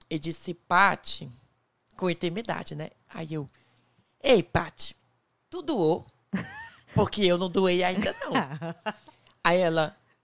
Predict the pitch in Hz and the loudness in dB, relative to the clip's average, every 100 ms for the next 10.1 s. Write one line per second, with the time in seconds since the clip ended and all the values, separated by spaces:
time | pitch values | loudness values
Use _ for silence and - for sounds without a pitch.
0 | _ - 214 180 160 202 214 - 175 - | _ -2 -2 0 -2 -2 -4 0 0 0
1 | 220 226 214 196 254 - 320 233 190 214 | -4 -2 -2 -2 -4 -6 -6 -6 -6 -8
2 | 202 - _ _ _ - 190 _ _ _ | -14 -16 _ _ _ -20 -20 _ _ _
3 | _ 185 180 190 165 180 - - - - | _ -2 0 0 0 -4 -4 -10 -12 -16
4 | _ _ - - 147 127 127 156 262 320 | _ _ -18 -10 -4 -2 2 2 2 0
5 | 254 165 147 185 202 - 208 202 202 196 | -2 0 -2 0 -2 0 2 6 8 10
6 | 208 233 233 240 240 202 269 262 302 277 | 10 10 10 8 6 8 12 12 10 6
7 | 214 165 160 160 185 190 - 208 196 190 | 2 2 2 2 -2 -2 -2 0 2 4
8 | 190 202 180 190 202 190 - 175 190 233 | 4 4 2 0 0 0 0 0 0 -2
9 | 214 196 180 180 160 - 190 - 180 185 | -4 -4 -4 -4 -4 -2 -2 4 6 6